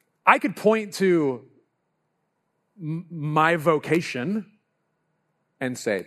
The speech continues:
"Check." And every time I do, God goes, "You get paid for that, dude."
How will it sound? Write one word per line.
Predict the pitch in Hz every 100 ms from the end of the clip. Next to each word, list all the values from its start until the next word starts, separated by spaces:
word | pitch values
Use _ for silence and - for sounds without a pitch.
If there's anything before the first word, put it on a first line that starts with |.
| -
"Check." | 160 302 - - _ _ _ _ _ _ _ _ _
And | 170
every | 262 349
time | 311
I | 320
do, | 214 294
God | 185 196 190
goes, | 185 175
"You | 147 208
get | 285 269 -
paid | 233 285 254
for | 262
that, | 254 233 196
dude." | 220 247 247